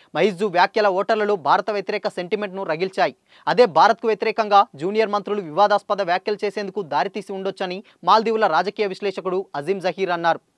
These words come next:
భారత్ మోదీపై అసభ్యంకర వ్యాఖ్యలను కొందరు తప్పుబడుతున్నారు. ఢిల్లీ నుంచి దౌత్యపరంగా బలమైన ప్రతిస్పందన ఉండొచ్చనే వాదన కూడా వ్యక్తమవుతుంది. ఇది ముయిజ్ను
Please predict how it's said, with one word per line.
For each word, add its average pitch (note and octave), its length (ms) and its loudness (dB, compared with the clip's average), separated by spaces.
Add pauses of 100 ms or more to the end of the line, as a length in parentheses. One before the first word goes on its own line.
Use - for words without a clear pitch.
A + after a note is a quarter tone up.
(420)
భారత్ F3 360 4
మోదీపై G3 480 -2 (120)
అసభ్యంకర G3 520 -2
వ్యాఖ్యలను G3 500 0
కొందరు G#3 460 -2
తప్పుబడుతున్నారు. F#3 640 -2 (640)
ఢిల్లీ A3 220 0
నుంచి B3 260 -2
దౌత్యపరంగా G#3+ 680 0
బలమైన G#3 500 0 (200)
ప్రతిస్పందన G#3+ 480 -4
ఉండొచ్చనే G#3 480 -4
వాదన F3 340 0
కూడా G3 260 0
వ్యక్తమవుతుంది. F3 640 -4 (600)
ఇది A#3 220 0
ముయిజ్ను A3 540 -4